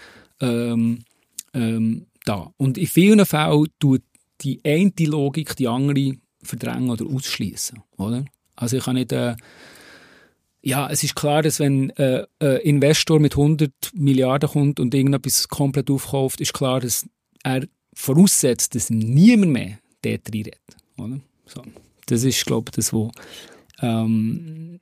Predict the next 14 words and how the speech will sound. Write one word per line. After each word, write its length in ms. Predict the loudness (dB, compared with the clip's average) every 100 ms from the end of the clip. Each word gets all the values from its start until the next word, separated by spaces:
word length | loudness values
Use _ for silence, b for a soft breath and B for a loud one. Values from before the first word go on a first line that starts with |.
| _
man 220 | -2 0
nicht 180 | 0 -2
darf 120 | -6
vergessen. 500 | -6 -10 -8 -8 -4
Der, 140 | -2 0
der, 440 | 0 2 2 2
ähm, 200 | 0 -2 -6 -20 b b b b b b
wie 120 | -6 -4
hat 140 | -6
der 60 | -4
geheißen? 400 | -4 -4 -4 2
Der 100 | 4
Ludwig 340 | 4 2 0
von, 200 | -2